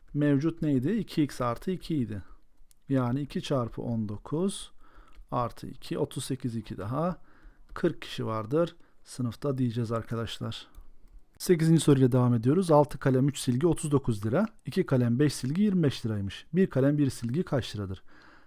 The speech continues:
Kaleme, bir kalem K lira olsa, bir silgi de S lira olsa. Altı kalem, üç silgi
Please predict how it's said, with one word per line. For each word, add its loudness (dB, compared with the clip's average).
Kaleme, 4
bir 4
kalem 4
K 2
lira 2
olsa, -2
bir 4
silgi 0
de 2
S 2
lira -2
olsa. -8
Altı 2
kalem, 2
üç -4
silgi 0